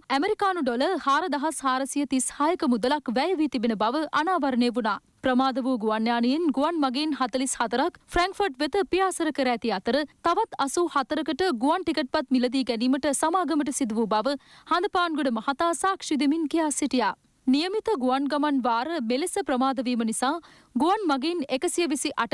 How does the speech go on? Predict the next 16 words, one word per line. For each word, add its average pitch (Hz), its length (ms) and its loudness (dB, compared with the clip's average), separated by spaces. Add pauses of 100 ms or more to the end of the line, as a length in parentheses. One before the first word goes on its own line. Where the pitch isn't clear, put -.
(100)
දෙනෙකු 277 300 2 (160)
ඔවුන්ගේ 302 420 0
ගමනාන්තයට 294 680 0
යොමු 208 200 -2
කිරීමට 254 380 0 (480)
අතිරේක 403 360 0 (120)
ගුවන් 262 200 2
ටිකට්පත් 254 540 -4
හා 320 160 2 (160)
ආහාර 302 260 -2 (120)
වෙනුවෙන් 214 340 0 (400)
ශ්‍රී 370 160 0
ලංකන් 349 340 0
ගුවන් 254 240 0
සමාගමට 254 480 0 (220)
මෙලෙස 254 240 0